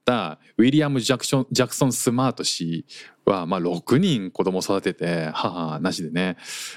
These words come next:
えー、まあ、それ、それは、まあ、客観的に聞いても、まあ、いい父親なんだろうなっていう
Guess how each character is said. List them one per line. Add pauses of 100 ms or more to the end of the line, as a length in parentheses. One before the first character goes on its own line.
(140)
え
ー、
ま
あ、
そ
れ、
そ
れ
は、
ま
あ、
客
観
的
に
聞
い
て
も、
ま
あ、
い
い
父
親
な
ん
だ
ろ
う
な
っ
て
い
う